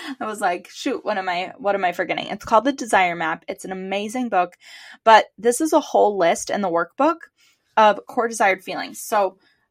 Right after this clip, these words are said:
when you download the list, I want you to go through and circle all of the feelings that resonate and align with where you want to go and how you want to feel in the coming year.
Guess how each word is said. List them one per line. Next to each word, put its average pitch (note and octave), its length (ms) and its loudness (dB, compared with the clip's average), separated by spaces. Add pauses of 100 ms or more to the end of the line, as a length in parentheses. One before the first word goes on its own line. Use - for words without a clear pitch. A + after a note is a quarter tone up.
(120)
when A3 180 -2
you D4+ 100 2
download G3+ 380 2
the A#3 100 2
list, - 340 -4
I F#3+ 60 -2
want F#3+ 320 -2
you C#4 80 -4
to - 20 -14
go G#3 140 2
through G#3 220 -4
and G#3 180 -8
circle F#3 880 -4
all G#3+ 480 4
of F#3 320 4 (180)
the G3 140 -8
feelings F3+ 640 -6
that E3 200 -2
resonate B3 520 0 (160)
and G#3 100 -6
align F3+ 380 0
with F3+ 180 -6 (120)
where G3 520 -2
you G#3+ 180 -12
want F#3 240 -2
to F#3+ 60 -14
go F3+ 180 0
and F3+ 120 -4
how F#3 100 -6
you E3+ 140 -6
want E3+ 120 -8
to - 80 -16
feel E3 200 -4
in E3+ 160 -6
the E3+ 80 -12
coming D#3+ 360 -14
year. - 240 -8